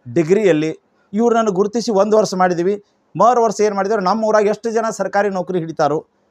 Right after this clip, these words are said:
ಅವ್ರನ್ನ ಪ್ಲಸ್ ಈ ರ್ಯಾಂಕ್ ಬಂದವ್ರನ್ನ ಗುರುತಿಸ್ಲಿಕ್ಕೆ ಪ್ರಾರಂಭ ಮಾಡಿದ್ರೆ, ಆ, ಸುತ್ತಮುತ್ತಲ ಜನ ಎಲ್ಲ ನೋಡ್ಲಿಕ್ಕೆ ಪ್ರಾರಂಭ ಮಾಡಿದ್ರು. ಸರ್, ಗಂಟಿ ಸರ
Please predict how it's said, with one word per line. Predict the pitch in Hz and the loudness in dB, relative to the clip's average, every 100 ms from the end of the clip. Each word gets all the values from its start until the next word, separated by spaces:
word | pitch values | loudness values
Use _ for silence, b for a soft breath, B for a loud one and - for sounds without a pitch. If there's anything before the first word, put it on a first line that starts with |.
| _ 180 | _ 2
ಅವ್ರನ್ನ | 208 233 226 170 175 208 _ _ _ _ | 4 4 2 -2 -4 -8 _ _ _ _
ಪ್ಲಸ್ | 214 254 - - _ _ - | 0 0 0 -16 _ _ -4
ಈ | 196 185 | 2 4
ರ್ಯಾಂಕ್ | 170 190 190 | 4 0 -2
ಬಂದವ್ರನ್ನ | 180 180 170 170 | 0 2 0 -2
ಗುರುತಿಸ್ಲಿಕ್ಕೆ | 147 156 175 170 143 | -6 -6 -8 -8 -4
ಪ್ರಾರಂಭ | 151 147 160 | 0 2 0
ಮಾಡಿದ್ರೆ, | 151 143 175 151 139 _ _ - | 0 0 0 0 -2 _ _ -6
ಆ, | 170 165 160 | -2 -2 -2
ಸುತ್ತಮುತ್ತಲ | 165 240 - 208 214 214 202 196 | -4 -6 -4 -4 -2 -2 2 2
ಜನ | 160 143 170 | 2 0 2
ಎಲ್ಲ | 185 165 170 | 2 2 2
ನೋಡ್ಲಿಕ್ಕೆ | 156 160 170 175 135 | 0 0 -2 -4 0
ಪ್ರಾರಂಭ | 143 147 165 | 2 2 0
ಮಾಡಿದ್ರು. | 143 139 175 151 - _ _ _ - | -2 -4 -2 -4 -6 _ _ _ -8
ಸರ್, | - 214 202 | 0 2 2
ಗಂಟಿ | 165 170 208 | 0 -2 -2
ಸರ | 208 | 0